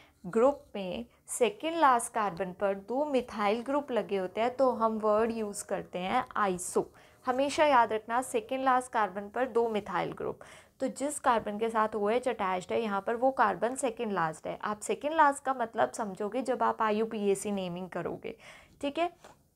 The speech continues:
हमेशा याद रखना है सेकंड लास्ट कार्बन पर दो मिथाइल ग्रुप, तो हम उसको iso बोलते हैं। नेक्स्ट एग्जांपल देखो ज़रा, isobutyl अल्कोहल। isobutyl अल्कोहल में आपको क्या दिख रहा है? सेकंड लास्ट कार्बन पर दो मिथाइल ग्रुप लगे हैं।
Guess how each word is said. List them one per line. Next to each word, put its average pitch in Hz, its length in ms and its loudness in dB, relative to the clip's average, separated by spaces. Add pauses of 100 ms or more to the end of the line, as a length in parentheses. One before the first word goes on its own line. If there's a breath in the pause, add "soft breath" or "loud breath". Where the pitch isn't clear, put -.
(340)
हमेशा 233 400 2
याद 277 240 8
रखना 254 200 -2
है 262 80 2
सेकंड 254 320 -4
लास्ट 277 300 6
कार्बन 214 360 -2
पर 262 140 0
दो 233 200 0
मिथाइल 220 400 0
ग्रुप, 254 240 -4
तो 277 60 2
हम 247 160 0
उसको 220 260 0
iso 208 420 4
बोलते - 320 -2
हैं। - 120 -4 (340 loud breath)
नेक्स्ट 285 340 2
एग्जांपल 277 520 4
देखो 254 280 2
ज़रा, 240 400 2
isobutyl 226 1040 2 (120)
अल्कोहल। 202 640 0 (420 loud breath)
isobutyl 269 800 4
अल्कोहल 247 440 4
में 247 140 0
आपको 233 340 0 (100)
क्या 254 220 6
दिख 285 280 -2
रहा 185 160 0
है? 226 200 2 (1400 loud breath)
सेकंड 370 460 4
लास्ट 233 360 4
कार्बन 208 380 4
पर 254 220 2
दो 262 220 2
मिथाइल 208 480 2
ग्रुप 180 300 -4
लगे - 240 -4
हैं। - 200 -10